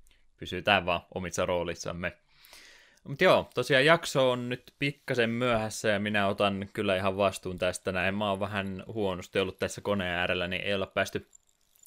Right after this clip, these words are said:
nauhoittelemaan. Ei mitään nyt. Se ei ole isompia valituksia tässä kumminkaan. Molemmilla on vähän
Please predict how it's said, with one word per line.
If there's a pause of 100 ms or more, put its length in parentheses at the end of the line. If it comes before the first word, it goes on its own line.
(100)
nauhoittelemaan.
Ei
mitään
nyt. (920)
Se
ei
ole (180)
isompia (300)
valituksia
tässä
kumminkaan.
Molemmilla
on
vähän